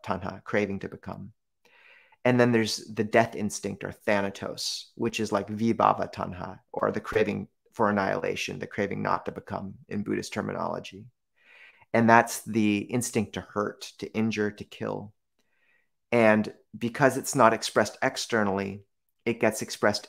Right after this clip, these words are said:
internally as the superego in Freudian thought. So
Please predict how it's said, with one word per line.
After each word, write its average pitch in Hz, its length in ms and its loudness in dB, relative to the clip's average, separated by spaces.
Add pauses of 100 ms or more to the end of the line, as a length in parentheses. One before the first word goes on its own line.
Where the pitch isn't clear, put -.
internally 101 800 -4 (100)
as 98 380 0
the - 80 -6
superego 101 840 -2
in 98 440 -4
Freudian 98 500 -2
thought. - 440 -4 (140)
So 101 460 0